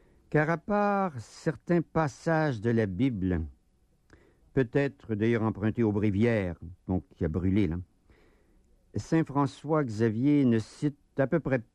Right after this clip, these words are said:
pas, ou directement ou indirectement, autre chose que les exercices spirituels d'un livre que vous pouvez vous procurer, ça se vend toujours, les exercices spirituels de saint Ignace.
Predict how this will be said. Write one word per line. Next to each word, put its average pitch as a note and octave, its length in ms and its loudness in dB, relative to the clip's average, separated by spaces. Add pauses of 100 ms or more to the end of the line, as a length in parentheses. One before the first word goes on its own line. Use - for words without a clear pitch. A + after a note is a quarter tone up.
(200)
pas, D3 380 0 (520)
ou A2 160 0
directement A2 720 2
ou G2+ 120 0
indirectement, C3 680 0 (600)
autre C#3+ 260 2
chose F3+ 420 0
que D#3+ 400 -2
les C3+ 360 2
exercices D3 560 -2
spirituels C3+ 1040 0 (400)
d'un F2 120 2
livre A2 380 2 (180)
que G2+ 100 -2
vous F#2 100 2
pouvez A#2 240 2
vous E2 240 -6
procurer, F#2+ 520 -2
ça A2+ 140 -4
se F#2+ 140 -2
vend F2+ 160 0
toujours, A#2+ 480 0 (1040)
les B2+ 180 2
exercices D#3 400 0
spirituels C#3 460 0
de F3 40 0
saint F3 180 0 (100)
Ignace. D3 480 0